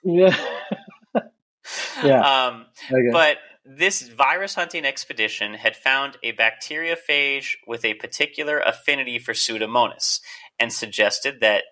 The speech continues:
Speaker 2: they could do an experimental treatment using phage therapy to combat the infection. So
Speaker 1: Okay.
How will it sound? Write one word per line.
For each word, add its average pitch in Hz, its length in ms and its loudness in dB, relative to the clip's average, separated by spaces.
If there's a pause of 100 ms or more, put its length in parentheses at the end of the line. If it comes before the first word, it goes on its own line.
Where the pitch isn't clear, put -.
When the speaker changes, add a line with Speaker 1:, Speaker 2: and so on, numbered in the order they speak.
Speaker 2:
they 110 180 -6
could 113 160 -8
do 110 140 -4
an 107 80 -4
experimental 143 760 -2
treatment 107 560 -10 (400)
using 123 460 -4
phage 190 560 -4
therapy 104 400 -2
to 107 80 -4
combat 110 480 0
the 107 100 -14
infection. - 540 -4 (840)
So 110 540 4
Speaker 1:
Okay. 120 400 -8